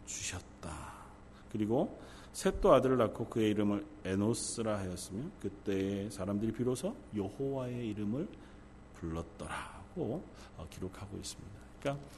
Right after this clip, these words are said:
앞선 가인의 계보와 다른 계보가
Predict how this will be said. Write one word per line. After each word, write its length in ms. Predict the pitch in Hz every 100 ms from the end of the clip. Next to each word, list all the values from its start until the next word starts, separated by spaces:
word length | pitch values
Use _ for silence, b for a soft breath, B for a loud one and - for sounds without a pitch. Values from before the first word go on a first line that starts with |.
| B B -
앞선 680 | 143 - - 208 165 95
가인의 520 | - 92 107 131 147 147
계보와 580 | 104 92 104 90 90 - B B B -
다른 640 | - 80 92 160 185 180 -
계보가 1800 | - 80 90 85 - - - - - 71 69 - - - 120 117 90